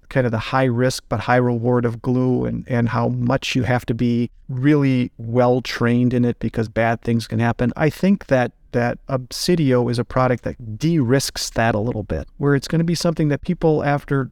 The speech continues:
two or three times using it are gonna start to feel pretty comfortable with, with how it works and when they're gonna use it. You know, lower G I bleed,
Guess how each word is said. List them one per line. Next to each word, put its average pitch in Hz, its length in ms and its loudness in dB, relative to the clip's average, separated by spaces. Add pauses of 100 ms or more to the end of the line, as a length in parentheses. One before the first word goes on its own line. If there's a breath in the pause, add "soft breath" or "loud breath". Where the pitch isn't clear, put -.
two 180 200 -2
or 156 120 2
three 156 260 -2
times 143 380 2
using 139 280 2
it 120 120 2
are 117 80 0
gonna 123 180 0
start 127 300 -2
to - 120 -20
feel 131 220 0 (140)
pretty 240 280 -4
comfortable 127 560 0
with, 127 200 0 (580)
with 127 160 -2
how 139 240 2
it 139 120 0
works 131 500 -2
and 117 240 0
when 131 160 2
they're 131 100 0
gonna 120 140 2
use 120 320 0
it. 131 120 -2 (380)
You 127 120 0
know, 127 100 0
lower 139 340 4
G 135 220 2
I 127 100 4
bleed, 127 400 0